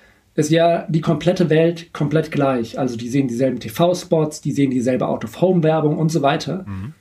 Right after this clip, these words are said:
Speaker 1: Der einzige Unterschied für diese Gruppe oder für diese Nutzer ist, dass sie in Stokart die Kommunikation des Händlers nicht sehen.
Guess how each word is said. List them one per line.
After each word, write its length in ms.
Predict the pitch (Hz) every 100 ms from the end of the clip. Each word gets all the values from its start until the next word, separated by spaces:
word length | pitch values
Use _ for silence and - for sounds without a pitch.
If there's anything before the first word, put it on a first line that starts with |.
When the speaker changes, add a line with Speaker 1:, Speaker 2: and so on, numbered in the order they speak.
| _ _ _ 160
Speaker 1:
Der 120 | 147
einzige 380 | 170 196 180 175
Unterschied 540 | 190 185 - 160 156
für 100 | 151
diese 240 | 131 131
Gruppe 400 | - 135 - 185
oder 160 | 208 143
für 100 | 135
diese 220 | 131 135
Nutzer 460 | 131 131 - 180 - -
ist, 320 | 170 170 - _ _ - - _ _ _ - _
dass 180 | 156 147
sie 140 | 160 185
in 160 | 160
Stokart 840 | - 170 185 151 139 156 - -
die 60 | -
Kommunikation 640 | - 160 151 143 - 151
des 140 | 151 147
Händlers 320 | 143 139 -
nicht 140 | 147
sehen. 280 | - 117 113